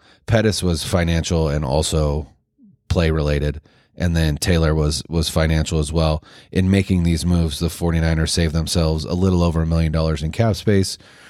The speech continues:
which more than likely they will need to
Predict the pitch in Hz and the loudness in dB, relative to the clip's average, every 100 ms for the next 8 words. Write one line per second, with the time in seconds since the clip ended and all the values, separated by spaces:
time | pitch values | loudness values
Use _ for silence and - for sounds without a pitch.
0 | - - 92 87 - - _ _ 98 92 | -12 -2 0 0 -6 -12 _ _ -2 2
1 | 87 82 78 78 82 82 78 80 82 85 | 2 2 0 -2 -2 -2 -2 -2 0 2
2 | 82 76 - _ _ - - 87 80 78 | 2 -2 -8 _ _ -8 -2 0 2 -2